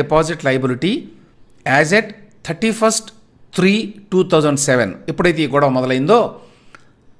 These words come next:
ఆనాడు, ఆనాటికి ఉన్నటువంటి అవుట్‌స్టాండింగ్ డిపాజిట్ లయబిలిటీ ఎంత అంటే రెండు వేల ఐదు వందల నలభై ఒక్క కోట్లు.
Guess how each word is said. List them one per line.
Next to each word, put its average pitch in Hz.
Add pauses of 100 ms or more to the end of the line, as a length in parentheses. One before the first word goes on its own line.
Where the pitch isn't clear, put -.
ఆనాడు, 180
ఆనాటికి 180
ఉన్నటువంటి 165 (220)
అవుట్‌స్టాండింగ్ 202
డిపాజిట్ 147
లయబిలిటీ 123
ఎంత 113
అంటే 127 (260)
రెండు 175
వేల 180
ఐదు 151
వందల 147
నలభై 127
ఒక్క 120
కోట్లు. 139